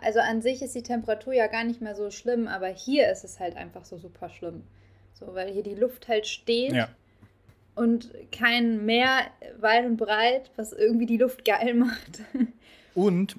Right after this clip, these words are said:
Speaker 1: So eine vierzig Grad Woche in Holland am Meer kannst du halt echt gut aushalten.
Speaker 2: ich glaube,
Speaker 1: Aber
Speaker 2: ich glaube, die Luft ist in, überall in Deutschland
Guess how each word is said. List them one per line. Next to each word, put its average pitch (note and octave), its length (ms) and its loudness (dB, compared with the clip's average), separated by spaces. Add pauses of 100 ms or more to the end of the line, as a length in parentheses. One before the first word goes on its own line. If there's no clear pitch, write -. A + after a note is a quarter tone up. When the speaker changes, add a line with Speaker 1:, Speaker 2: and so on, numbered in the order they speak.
Speaker 1:
So A3 80 -8
eine A3 240 0
vierzig A#3+ 400 0
Grad A#3+ 400 2 (240)
Woche G#3 260 0 (220)
in G#3 100 -2
Holland G#3+ 380 0
am F#3+ 120 -6
Meer G#3+ 220 -4
kannst G#3+ 360 -10
du G#3 80 -6
halt G3 280 -6 (200)
echt G#3+ 200 -14
gut G#3 160 -6
aushalten. G3+ 460 -2
Speaker 2:
ich - 80 -18
glaube, C#3 260 0 (120)
Speaker 1:
Aber - 260 -16
Speaker 2:
ich - 40 -16
glaube, C3+ 280 -2
die C3 60 0
Luft D3 320 -4
ist - 180 -8 (200)
in, B2 360 -2 (420)
überall C#3+ 580 2 (720)
in B2+ 160 -6
Deutschland B2 680 -2